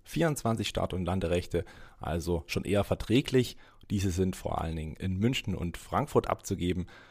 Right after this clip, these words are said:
Neue Aktien werden gezeichnet vom Staat, also zwanzig Prozent Staatsbeteiligung am Grundkapital. Stille Einlagen sollen erfolgen in Höhe von fünf Komma sieben Milliarden Euro und ein Kredit in Höhe von drei Milliarden Euro vervollständigt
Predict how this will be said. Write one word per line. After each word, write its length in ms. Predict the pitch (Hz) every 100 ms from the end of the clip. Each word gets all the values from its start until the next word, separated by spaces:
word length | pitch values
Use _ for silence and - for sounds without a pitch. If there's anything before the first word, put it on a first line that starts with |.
| - - - _ -
Neue 260 | 117 147 -
Aktien 300 | - 160 120
werden 180 | 131
gezeichnet 640 | 101 - - - 170 - -
vom 220 | - 127 131
Staat, 460 | - 135 143 -
also 240 | 98 95 95
zwanzig 360 | - 113 127
Prozent 400 | 107 - 110 113
Staatsbeteiligung 680 | - 104 - - 87 85 80
am 140 | 82
Grundkapital. 960 | - - 156 - 127 120 113 104 101 98 - -
Stille 380 | - - 165 139
Einlagen 560 | 127 147 139 127 123 104
sollen 600 | 101 85 101 117 117 113 113
erfolgen 560 | 95 - - 90 107 98
in 140 | 85
Höhe 200 | 98 110
von 180 | - 85
fünf 400 | - 135 139 -
Komma 360 | - 92 87 82
sieben 300 | 98 123 92
Milliarden 500 | 80 85 98 98 90
Euro 420 | 85 98 90 90 - -
und 160 | - 117
ein 160 | 95
Kredit 300 | 95 95 110
in 80 | 98
Höhe 160 | 95 95
von 160 | 95
drei 280 | 85 92 110
Milliarden 380 | 135 95 92 87
Euro 280 | - 87 -
vervollständigt 920 | 92 - 90 107 - 85 85 -